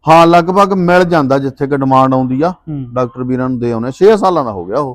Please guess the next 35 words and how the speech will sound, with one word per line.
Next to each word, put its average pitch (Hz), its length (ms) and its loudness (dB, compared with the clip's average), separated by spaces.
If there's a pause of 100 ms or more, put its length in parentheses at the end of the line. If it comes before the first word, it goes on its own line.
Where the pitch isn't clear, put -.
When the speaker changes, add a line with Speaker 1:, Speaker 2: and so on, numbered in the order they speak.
(120)
Speaker 2:
ਹੂੰ। 127 380 -14 (560)
Speaker 1:
ਬੁੱਲਾ। 113 320 0 (1200)
Speaker 2:
ਜੇ 180 100 0
Speaker 1:
ਇੱਕੀ 214 100 2
Speaker 2:
ਕੋਈ 220 100 4
ਬੰਦਾ 214 240 0
ਨਵਾਂ 196 340 -2
ਜੀ 190 60 0
ਆਪਣੀ 190 240 -2
ਵੀਡੀਓ 180 280 -2
ਦੇਖ 185 220 -2
ਕੇ 160 200 -12
ਜਾਂ 175 160 -6
ਤੁਹਾਨੂੰ 170 460 -12
ਮੰਨ 160 160 -8
ਲਓ 151 100 -6
ਕਿੱਥੋਂ 170 360 -8
ਲੈ 151 140 0
ਸਕਦਾ 147 260 -6
ਜਾਂ 180 100 -4
ਤੁਹਾਨੂੰ 165 220 -10
ਕੰਟੈਕਟ 143 340 -12
ਕਰੇ, 127 240 -18 (120)
ਬੈਸਟ 156 260 -6
ਕੀ 156 200 -18
ਆ? 131 80 -14 (480)
ਕਿਉਂਕਿ 180 220 -4
ਤੁਹਾਨੂੰ 190 220 -4
ਪਤਾ 185 160 -4
ਸੀਮਨਾਂ 165 360 -6
ਚ 165 60 -10
ਵੀ 185 100 -6
ਅੱਜ 165 120 -6
ਕੱਲ੍ਹ 175 200 -6
ਹੁੰਦਾ। 131 380 -8